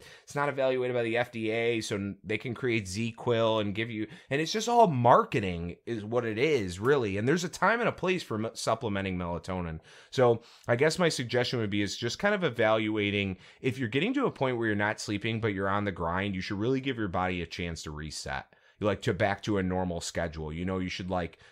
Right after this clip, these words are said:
tone it down at eight o'clock, s-, maybe read a book for, like, something for the last hour or two before you go to bed for a couple nights and see where you can get with a night like that. Like, literally shut it off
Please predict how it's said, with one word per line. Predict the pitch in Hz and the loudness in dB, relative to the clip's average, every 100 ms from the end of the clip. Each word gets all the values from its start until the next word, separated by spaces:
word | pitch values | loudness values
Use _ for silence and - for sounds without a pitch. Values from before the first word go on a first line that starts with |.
| _ | _
tone | - 120 120 | -4 -2 0
it | 113 | 0
down | 113 104 104 | 0 2 -2
at | 95 | -2
eight | 98 95 | -2 -4
o'clock, | - 101 95 92 - - - _ _ - | -4 0 2 2 -2 -12 -20 _ _ -14
s-, | 92 | -4
maybe | 117 113 110 | -2 0 0
read | 98 107 110 | 0 0 0
a | |
book | 87 104 104 - | 2 4 4 0
for, | 107 101 | 0 2
like, | 98 92 - - | 2 0 -4 -10
something | - 107 101 104 98 | -2 0 0 -2 -2
for | 104 | -2
the | 95 | 0
last | 98 95 - | 0 -2 -2
hour | 95 101 98 | 0 2 0
or | 92 | -2
two | - 98 95 | -4 -4 -4
before | 87 95 92 | -4 -2 -2
you | 87 | -2
go | 98 | -2
to | 85 | -2
bed | 90 90 | -2 -4
for | - 90 | -4 -6
a | |
couple | - 92 95 90 | -2 -4 -2 -2
nights | 90 90 - | -2 -4 -4
and | 87 | -8
see | - 135 160 | -4 -4 0
where | 160 | 0
you | 147 123 | -2 -4
can | 110 90 | -4 -2
get | 104 101 - | -2 -2 -4
with | 90 85 | -6 -4
a | |
night | 90 92 - | -4 -4 -6
like | 82 82 | -8 -6
that. | 82 78 | -6 -6
Like, | 78 80 | -8 -6
literally | 104 113 131 127 104 95 | 0 2 2 2 0 -2
shut | - - 101 | -4 -2 0
it | 92 | 0
off | 87 87 76 - | -2 -2 -4 -8